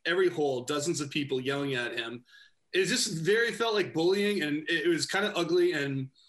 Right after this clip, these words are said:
I was kinda gratified on Twitter, 'cause I was trying to make the point that, look, I know this doesn't sound like much, but when you're actually there seeing it in person,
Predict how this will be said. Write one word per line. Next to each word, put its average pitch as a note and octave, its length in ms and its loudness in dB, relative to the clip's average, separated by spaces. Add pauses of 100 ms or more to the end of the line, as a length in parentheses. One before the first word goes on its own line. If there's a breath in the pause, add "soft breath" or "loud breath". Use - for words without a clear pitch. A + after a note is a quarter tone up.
(280 loud breath)
I E3 80 2
was E3 100 0
kinda B3 180 0
gratified G3 440 2
on C#3+ 100 -2
Twitter, D#3 320 0
'cause C3 300 -4
I D#3 40 2
was C#3+ 120 -2
trying G#3+ 180 0
to G#3 60 0
make F#3 180 0
the D3+ 80 -8
point D#3 320 -4
that, C3+ 280 -2 (300 soft breath)
look, E3+ 220 0
I D#3+ 80 2
know F3 160 4
this G#3 140 0
doesn't F3 220 0
sound D#3 340 0
like F3+ 200 -2
much, F3+ 240 -2
but D3 140 0
when D3 100 0
you're C#3+ 140 -2
actually E3+ 400 0
there C3+ 500 -2
seeing D3 260 -2
it C#3 60 -2
in B2+ 120 -6
person, A#2+ 500 -4